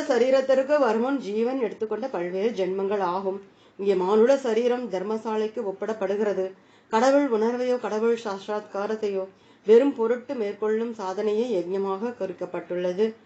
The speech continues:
யஜ்ஞத்திற்காக ஏற்பாடுகள் செய்தல் என்பது சாஸ்திர ஆராய்ச்சியில் நிபுணத்துவம் வாய்ந்த ஒரு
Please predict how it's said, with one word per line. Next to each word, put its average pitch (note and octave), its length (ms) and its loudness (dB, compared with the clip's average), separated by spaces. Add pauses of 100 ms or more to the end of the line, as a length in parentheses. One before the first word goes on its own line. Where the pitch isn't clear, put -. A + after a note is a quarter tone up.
(220)
யஜ்ஞத்திற்காக G#3 680 -2 (120)
ஏற்பாடுகள் G#3+ 600 -2
செய்தல் A3 300 -2
என்பது G3+ 360 -4 (440)
சாஸ்திர A#3 420 0 (120)
ஆராய்ச்சியில் A#3 540 0
நிபுணத்துவம் A3+ 600 -2
வாய்ந்த G#3 360 -4
ஒரு F#3+ 220 -4